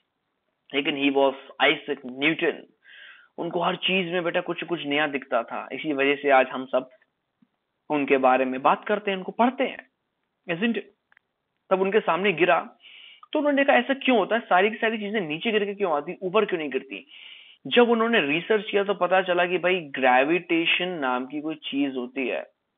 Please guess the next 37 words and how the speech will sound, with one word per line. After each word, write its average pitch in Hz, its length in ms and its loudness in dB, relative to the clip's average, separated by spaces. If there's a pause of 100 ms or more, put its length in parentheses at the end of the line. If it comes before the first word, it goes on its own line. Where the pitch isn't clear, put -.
(600)
और 131 60 -2
उसकी 139 380 0
value 135 460 4
होती 143 280 0
है 160 80 0
अर्थ 147 360 -2 (120)
के 160 120 -6
surface 147 680 -4
पे, 123 240 -4 (1600)
इसे 139 200 -6
कहते 139 320 0
हैं 127 360 0
acceleration 143 800 -2
due 135 160 -4
to 151 200 -6
gravity, 127 460 0 (1000)
nine 151 320 2
point 202 240 2
eight 190 220 4
meter 170 200 0
per 185 120 2
second 165 320 -2
square, 139 360 0 (240)
acceleration 160 600 -2
due 139 140 -6
to 135 80 -2
gravity, 139 360 -2
acceleration 147 540 -4
होता 127 240 -8
है, 139 180 -6
या 151 140 0
फिर 156 220 -2
आप 139 240 2
कह 139 100 0
सकते 131 300 -8
हैं 147 120 -8 (220)
ten 147 380 0